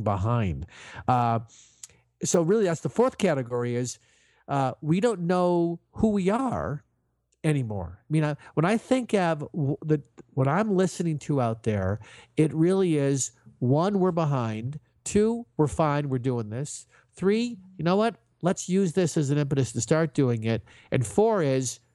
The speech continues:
you know what? We don't know who we wanna be. Are we a liberal arts school?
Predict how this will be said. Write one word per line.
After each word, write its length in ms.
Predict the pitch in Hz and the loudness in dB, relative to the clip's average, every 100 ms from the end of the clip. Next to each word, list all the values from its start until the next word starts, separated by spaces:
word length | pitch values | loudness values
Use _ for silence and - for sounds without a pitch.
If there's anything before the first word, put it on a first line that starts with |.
| _ _ _ - | _ _ _ -2
you 100 | 139 | 0
know 100 | 156 | 2
what? 260 | 185 208 _ _ _ _ - | 0 -2 _ _ _ _ -8
We 280 | 127 170 214 | -2 0 0
don't 440 | 151 156 165 160 | 0 2 2 0
know 360 | 135 135 139 131 | 0 2 2 0
who 220 | - 139 | 2 2
we 180 | 127 127 | 2 0
wanna 320 | 117 120 113 | 0 0 0
be. 300 | 104 104 95 - - - | 0 0 -2 -8 -8 0
Are 120 | 123 | 2
we 200 | 160 190 | 2 2
a 60 | |
liberal 420 | 131 131 123 117 110 | 0 0 0 0 0
arts 260 | 135 156 | -2 -2
school? 400 | - 220 294 302 | -2 0 0 -4